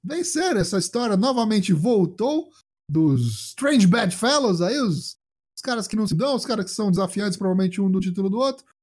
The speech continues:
se juntam e ganham o título. Toda hora acontece isso no Raw, não vai ser diferente. O próprio Seth Rollins, acho que já fez isso. Já fez isso não, mas já foi Dual Champion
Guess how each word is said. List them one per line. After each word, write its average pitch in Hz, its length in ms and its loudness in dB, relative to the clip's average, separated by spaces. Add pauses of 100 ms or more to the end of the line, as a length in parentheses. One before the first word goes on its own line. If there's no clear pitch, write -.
(160)
se 277 200 2
juntam 339 500 2
e 311 120 2
ganham 269 220 2
o - 40 -2
título. 143 360 -4 (340)
Toda 302 380 -2
hora 214 160 -2
acontece 180 460 -6
isso 160 140 -6
no 180 140 -2
Raw, 240 260 -4
não 269 120 -6
vai 202 100 -2
ser 170 120 -4
diferente. 226 380 -2 (260)
O 294 200 0
próprio 247 320 -4
Seth 190 220 -6
Rollins, 160 340 0
acho 165 160 -4
que 170 80 -2
já 180 120 -2
fez 156 280 0
isso. 165 260 -2 (260)
Já 202 120 -2
fez 254 200 -2
isso 311 180 -2
não, 170 140 0
mas 131 280 -4 (300)
já 165 280 -2
foi 233 300 0
Dual 202 400 2
Champion 180 500 -2